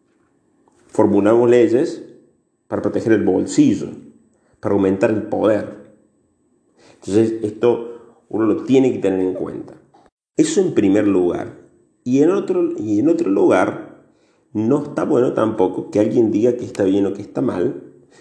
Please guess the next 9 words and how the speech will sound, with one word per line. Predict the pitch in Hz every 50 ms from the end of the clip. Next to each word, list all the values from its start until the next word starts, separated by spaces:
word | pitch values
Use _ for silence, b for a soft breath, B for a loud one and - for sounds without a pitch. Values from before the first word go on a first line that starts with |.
| b
sino | b - - 90 104 110 -
que | - 123 143 - - - - - - - _ _ _ _ _ -
esa | 160 160 - - 156 123
mesa | 123 143 165 165 - - 120 104
de | 95 92 87
diálogo | 80 92 90 90 76 67 73 65 69 92 123 202 - - - - - - - _ _ _ _ _ _ _ _
va | - 98 104 139 156
a |
servir | 156 - - 135 127 131 131 143 131 98 92 87 - - - B